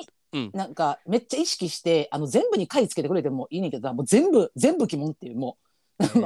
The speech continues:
Speaker 1: ー、なんか。
Speaker 2: け-、「健吾、これは目玉焼きなのかい？」って、もう全部、全部買いでもいいくらい。
Speaker 1: いや、え、<laughs> 何、何、何？どんな会話？アホなん？<laughs>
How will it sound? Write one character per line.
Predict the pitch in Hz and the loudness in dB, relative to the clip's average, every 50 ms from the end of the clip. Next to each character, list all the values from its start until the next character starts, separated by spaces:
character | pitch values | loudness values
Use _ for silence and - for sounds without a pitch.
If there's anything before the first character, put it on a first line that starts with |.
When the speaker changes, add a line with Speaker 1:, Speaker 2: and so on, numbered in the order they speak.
| 160 160 135 135 139 139 147 143 143 156 151 | 0 -4 -8 -8 -8 -8 -8 -8 -8 -8 -10
Speaker 1:
ー、 | 147 156 170 - | -10 -12 -12 -10
な | 117 107 107 | -8 -6 -6
ん | 107 113 | -6 -6
か。 | - - - | -2 0 0
Speaker 2:
け-、 | - - _ _ _ _ | 0 -2 _ _ _ _
「健 | - 285 285 233 | 2 2 4 4
吾、 | 170 151 | 4 0
こ | - - - 202 | 0 -2 -2 0
れ | 208 | 2
は | 208 214 208 - _ _ - | 2 0 -2 -4 _ _ -6
目 | 156 151 | -2 0
玉 | 151 233 247 294 | 2 4 6 4
焼 | 302 - 262 | 4 4 4
き | 294 | 2
な | 302 | 2
の | 240 - | 2 0
か | - 117 110 | -2 -6 -10
い？」 | 123 | -10
っ | 175 _ _ _ _ _ _ _ | -10 _ _ _ _ _ _ _
て、 | - 143 | -6 -6
も | 135 131 131 | -4 -4 0
う | |
全 | - - 226 294 330 | 4 4 4 6 6
部、 | 269 190 | 4 2
全 | 117 - 233 339 392 | 4 4 2 4 2
部 | 269 - | 0 -2
買 | - - 156 131 | -2 -4 -6 -6
い | - _ _ - | -6 _ _ -6
で | 139 160 | -2 -2
も | 147 143 127 | -2 2 6
い | 113 180 143 | 6 8 8
い | 123 | 6
く | - | 6
ら | 139 123 | 6 6
い。 | 123 | 6
Speaker 1:
い | - | 8
や、 | - 160 | 8 8
え、 | 151 - - - - | 6 6 2 0 4
<laughs> | - - - - 151 | 4 8 10 8 8
何、 | 120 135 151 143 | 10 8 6 6
何、 | 151 - 131 110 | 6 6 6 6
何？ | 110 107 110 113 - - - - | 8 6 6 4 2 0 -4 4
ど | 120 143 156 | 6 6 8
ん | 202 233 | 8 6
な | 247 240 | 6 6
会 | - 127 110 | 6 6 8
話？ | 107 101 95 - 120 | 8 8 8 8 8
ア | 139 | 8
ホ | 156 220 | 8 6
な | 285 - 92 | 6 6 4
ん？ | 90 - | 2 0
<laughs> | 440 | -2